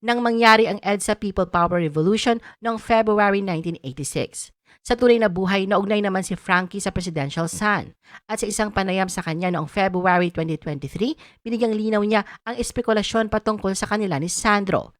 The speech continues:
Mariing itinanggi ni Frankie ang balita na di umano nakitang sinundo siya ni Sandro sa isang showbiz event noong November twenty twenty-two. Maging siya nga raw ay nagulat at gustong malaman kung saan nagmula ang usap-usapang ito. Aminado naman si Frankie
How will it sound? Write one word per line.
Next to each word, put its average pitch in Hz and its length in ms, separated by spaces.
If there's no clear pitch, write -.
Mariing 233 320
itinanggi 208 480
ni 196 120
Frankie 190 400
ang 185 160
balita 196 360
na 190 160
di 208 160
umano 226 440
nakitang 226 440
sinundo 208 440
siya 285 160
ni 294 80
Sandro 220 440
sa 202 80
isang 170 220
showbiz 160 420
event 208 320
noong 233 160
November 214 420
twenty 160 320
twenty-two. 147 720
Maging 226 240
siya 233 160
nga 208 240
raw 202 80
ay 190 80
nagulat 190 560
at 214 160
gustong 277 240
malaman 220 480
kung 202 120
saan 190 200
nagmula 202 400
ang 208 160
usap-usapang 214 800
ito. 135 400
Aminado 240 480
naman 214 200
si 208 120
Frankie 185 640